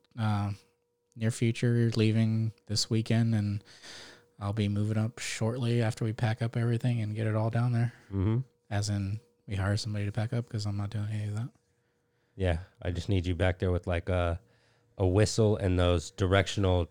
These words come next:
Speaker 2: airplane parking cones.
Speaker 1: <laughs> I'll, I'll provide, uh, charcuterie service.
Speaker 2: <laughs> Charcuterie pizza and beer.
Speaker 1: <laughs> But,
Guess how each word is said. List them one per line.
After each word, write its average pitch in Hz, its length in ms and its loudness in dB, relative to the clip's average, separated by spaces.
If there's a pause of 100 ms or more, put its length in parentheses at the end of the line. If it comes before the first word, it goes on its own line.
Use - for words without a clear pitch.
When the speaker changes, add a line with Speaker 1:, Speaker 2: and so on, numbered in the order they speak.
Speaker 2:
airplane 92 420 0
parking 92 400 0
cones. 82 420 -4 (120)
Speaker 1:
<laughs> - 140 -4
I'll, 110 220 0
I'll 127 60 2
provide, 110 480 2
uh, 101 300 0 (420)
charcuterie 110 520 2
service. 101 440 -2
Speaker 2:
<laughs> - 120 -6
Charcuterie 104 540 2
pizza 117 300 2
and 98 120 -2
beer. 110 260 2 (300)
Speaker 1:
<laughs> - 80 0 (680)
But, 104 280 0